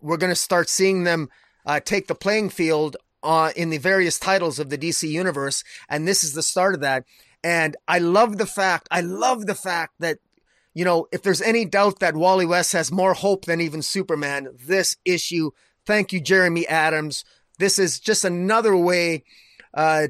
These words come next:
to further redeem Wally West. Big smile on his face, all that hope. We got that great father-daughter issue last time, and now we get this. I, I thoroughly enjoy this,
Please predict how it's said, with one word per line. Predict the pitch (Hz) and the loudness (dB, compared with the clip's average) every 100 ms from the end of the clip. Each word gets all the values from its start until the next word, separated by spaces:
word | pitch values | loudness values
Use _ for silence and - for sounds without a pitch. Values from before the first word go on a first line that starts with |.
| - | -2
to | 165 | -8
further | - - 220 190 185 170 | -4 4 6 6 2 2
redeem | 160 170 123 196 185 | 0 -2 -2 -2 0
Wally | 165 175 170 | 2 2 2
West. | 156 165 156 - - _ _ | 2 0 0 -4 -8 _ _
Big | 233 | -2
smile | - 185 196 190 | -2 0 2 2
on | 185 | 2
his | 180 165 | 0 -2
face, | - 180 170 - - | -2 -2 -2 -4 2
all | 208 208 | 4 4
that | 196 165 | 2 2
hope. | 190 190 - - - | 2 2 -2 -20 -10
We | 175 | -2
got | 190 180 | 0 2
that | 175 139 | 0 2
great | 185 180 | 0 0
father-daughter | - 175 170 160 170 170 170 | 2 2 2 2 4 4 2
issue | 160 165 | -2 -2
last | 156 165 160 | 0 2 0
time, | 170 170 165 156 - - | -2 -2 -2 -6 -18 -10
and | 156 | -2
now | 170 175 | 0 2
we | 165 | 0
get | 160 160 - | 0 -2 0
this. | 170 160 - - _ _ _ _ _ - | 0 2 -2 -6 _ _ _ _ _ -2
I, | 185 202 | 2 2
I | 196 190 | 2 0
thoroughly | - 196 175 160 | 0 0 2 0
enjoy | 156 - 160 156 | -2 0 2 2
this, | 151 151 - | 2 0 -2